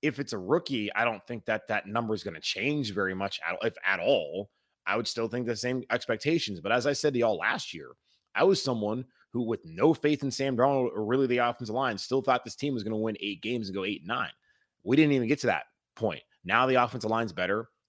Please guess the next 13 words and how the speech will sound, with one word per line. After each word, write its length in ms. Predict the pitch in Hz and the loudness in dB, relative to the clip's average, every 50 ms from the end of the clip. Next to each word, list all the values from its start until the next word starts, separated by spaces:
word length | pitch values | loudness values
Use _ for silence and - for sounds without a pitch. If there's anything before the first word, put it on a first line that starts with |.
| _ | _
Hopefully 300 | - - 123 107 123 120 | -2 -2 0 2 2 0
McCaffrey 540 | 117 110 107 104 113 117 113 110 110 107 104 | 0 2 4 6 6 6 6 4 0 0 0
is 140 | 104 98 - | -2 -2 -4
gonna 100 | 113 107 | -4 -2
be 80 | 104 | 0
healthy. 400 | 98 101 104 101 101 120 120 113 67 - _ - - | 2 2 2 2 2 -2 -2 -4 -6 -10 _ -18 -14
We 100 | 101 104 | -6 0
saw 320 | - - - 127 113 123 117 | 2 2 4 4 4 4 6
how 140 | 120 110 | 6 6
good 220 | 110 90 123 120 107 | 6 4 2 0 0
the 40 | 98 | 0
defense 480 | 87 78 127 139 - - 98 85 - - - | -2 0 0 0 0 -2 -6 -8 -10 -10 -4
was 520 | - 113 151 131 101 101 113 123 120 - | 0 4 4 4 4 2 0 -2 -2 -4